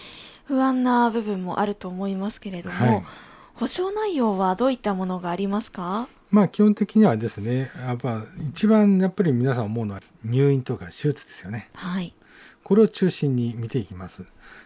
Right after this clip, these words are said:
Speaker 2: で、あと何日入院すると上限額がいくらで、で、あの、まあ、支払いはその何パーセントでとかって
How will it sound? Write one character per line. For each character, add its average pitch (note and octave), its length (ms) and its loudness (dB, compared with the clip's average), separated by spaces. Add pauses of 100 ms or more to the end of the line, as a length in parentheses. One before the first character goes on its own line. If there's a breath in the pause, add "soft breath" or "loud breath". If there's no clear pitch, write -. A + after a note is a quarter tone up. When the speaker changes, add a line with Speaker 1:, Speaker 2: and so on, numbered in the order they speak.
(140 loud breath)
Speaker 2:
で、 G3 160 4
あ F#3 120 0
と F3 260 2
何 E3+ 240 4
日 F#3+ 240 4
入 F3+ 140 4
院 F3 100 4
す - 180 -4
る D3+ 120 0
と D3+ 160 4
上 C3 260 4
限 D3+ 220 0
額 F#2+ 280 -10
が G2 120 -14
い G#2 100 -12
く - 160 -4
ら G2 100 -8
で、 G2 300 -8 (560 soft breath)
で、 F3+ 180 2
あ D#3+ 140 0
の、 D#3 340 0
ま D#3+ 320 0
あ、 C3 60 -4
支 C#3 160 -4
払 C#3 200 0
い - 20 -2
は A2+ 180 -2
そ - 120 -10
の G#2 120 -8
何 B2 220 -2
パ B2 140 -6
ー - 20 -6
セ C3+ 100 -4
ン B2 60 -4
ト F2+ 100 -12
で A#2 140 -8
と F#2+ 100 -14
か - 140 -18
っ - 100 -20
て - 100 -20